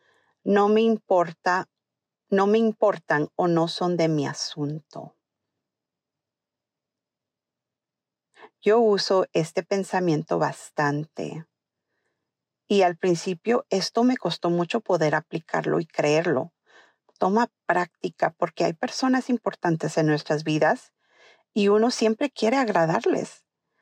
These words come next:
Es poderoso el poder desligarte de las opiniones de otras personas sobre ti y no hacerlo significar algo sobre ti.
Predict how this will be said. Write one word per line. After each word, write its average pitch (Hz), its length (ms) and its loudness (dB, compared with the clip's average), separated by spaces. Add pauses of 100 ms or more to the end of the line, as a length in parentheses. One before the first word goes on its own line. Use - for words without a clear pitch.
(400)
Es 220 200 2
poderoso 175 920 2
el 175 160 0
poder 165 680 2
desligarte 170 1000 0
de 175 100 4
las 170 200 0
opiniones 156 600 0
de - 80 -2
otras - 260 -4
personas 180 500 -2
sobre 156 280 -2
ti 165 320 -4 (640)
y 208 140 2
no 190 320 4
hacerlo 196 500 0
significar 160 760 -2 (280)
algo 185 440 2
sobre 151 380 -2
ti. 151 320 -6